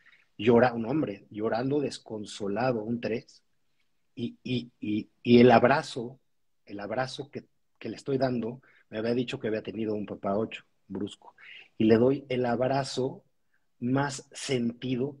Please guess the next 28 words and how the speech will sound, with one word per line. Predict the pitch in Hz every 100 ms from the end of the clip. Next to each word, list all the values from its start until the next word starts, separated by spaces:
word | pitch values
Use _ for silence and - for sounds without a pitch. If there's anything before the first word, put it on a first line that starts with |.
| -
paterno | 120 120 - 143 143 127 135 135
que | 123
pu-, | - 110
que, | - 107
que, | - _ 110
que | - -
pudiera | 104 110 110 117 123
haber | 117 113
sentido | - 110 101 117 107 101 - _ _ _
con | - 98
mi | 95 110
hija. | 117 - - _ _ _ _ _ _
Y, | 123 120
pues, | 113 101
imagínate | 107 98 - 117 107 107
cómo, | 107 107 107 104
cómo | 110 104
recibió | 104 104 92 - - 101 98 104
ese | 101 101
abrazo. | 110 104 -
Termi-, | 110 110 - - - - - _
termi-, | - 117 131 120 - -
dije, | - 123 131 135 -
"¿Cuánto | 131 135 131
tiempo | 147 135
va | 127
a | 139
llorar?". | 123 131 139